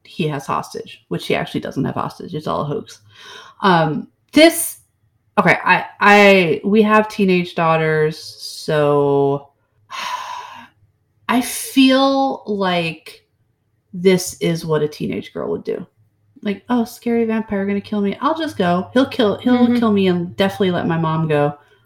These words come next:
Speaker 2: Oh,
Speaker 1: Like,
Speaker 2: yeah.
Speaker 1: what? No. But the fact that you, you know, how many are there? Six, six vampires? Seven? Two, four, six, seven vampires. She knows,
Speaker 2: Yeah.
Speaker 1: she knows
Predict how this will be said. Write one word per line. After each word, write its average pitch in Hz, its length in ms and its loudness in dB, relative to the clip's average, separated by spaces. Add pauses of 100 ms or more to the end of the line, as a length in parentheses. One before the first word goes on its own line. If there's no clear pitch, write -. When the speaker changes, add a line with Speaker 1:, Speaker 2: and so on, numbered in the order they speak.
Speaker 2:
Oh, 294 40 0
Speaker 1:
Like, 240 100 2
Speaker 2:
yeah. 160 120 -4 (480)
Speaker 1:
what? 220 340 0 (120)
No. 220 340 2 (340)
But 262 80 2
the 285 100 6
fact 320 240 6
that 269 140 0
you, 339 460 8 (220)
you 269 360 10
know, 165 640 6 (160)
how 208 160 4
many 254 260 8
are 262 100 4
there? 247 160 2
Six, - 720 -2 (180)
six - 300 -4
vampires? 262 840 0 (260)
Seven? 240 520 2 (180)
Two, - 140 -4
four, 202 160 -4
six, 202 200 -6
seven 202 300 6
vampires. 156 420 2
She 226 140 6
knows, 220 200 10
Speaker 2:
Yeah. 151 60 2 (380)
Speaker 1:
she 294 420 6
knows 202 540 4